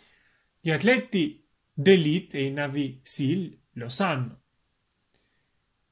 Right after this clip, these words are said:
Se dovesse diventare l'uomo più veloce, più forte, più duro del mondo, il dolore, lo stress e la sofferenza sarebbero un passaggio regolare. E mentre la risposta allo stress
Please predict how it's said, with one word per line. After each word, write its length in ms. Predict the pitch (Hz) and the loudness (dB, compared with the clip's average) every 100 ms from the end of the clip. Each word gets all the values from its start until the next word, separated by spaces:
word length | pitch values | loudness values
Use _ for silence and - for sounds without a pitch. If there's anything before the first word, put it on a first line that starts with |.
| _ _ _ _ _ _ _ _ _ _ | _ _ _ _ _ _ _ _ _ _
Se 180 | - 175 | -4 0
dovesse 320 | 170 185 - | 2 2 2
diventare 520 | 156 156 151 165 151 147 | 0 0 0 2 2 2
l'uomo 360 | 156 156 135 | 0 -2 -4
più 140 | 127 135 | -6 2
veloce, 580 | 202 185 156 135 131 | 4 4 2 -2 -6
più 140 | 135 135 | -8 -10
forte, 640 | - 175 151 131 - 131 | -2 2 2 0 -6 -14
più 180 | - 147 | -8 -6
duro 240 | 165 143 | -2 -2
del 180 | 127 147 | -2 -2
mondo, 380 | 175 160 151 190 | -2 -2 -2 -2
il 140 | 180 | -2
dolore, 480 | 160 214 170 139 123 | 2 2 2 0 -4
lo 140 | 139 147 | -4 -6
stress 500 | - 175 139 127 143 | -4 -4 -2 -4 -6
e 60 | |
la 100 | 131 | -8
sofferenza 720 | 127 135 - 196 139 143 170 | -8 -8 -4 -2 -2 -4 -4
sarebbero 800 | 151 165 135 120 139 156 - _ - | -2 -2 -4 -6 -6 -8 -12 _ -8
un 140 | 156 | -2
passaggio 800 | 185 170 - 110 110 127 139 _ _ _ _ - | 0 0 -2 -6 -8 -10 -12 _ _ _ _ -10
regolare. 680 | 127 127 175 175 117 123 _ _ _ - - _ | -6 0 2 2 0 -8 _ _ _ -20 -20 _
E 80 | 165 | 0
mentre 300 | 240 262 220 | 2 2 2
la 120 | 180 | 2
risposta 420 | 160 - 233 175 | 0 -2 -4 -2
allo 140 | 135 135 | -4 -6
stress 680 | - 175 156 127 - - | -6 -2 -2 -2 -4 -8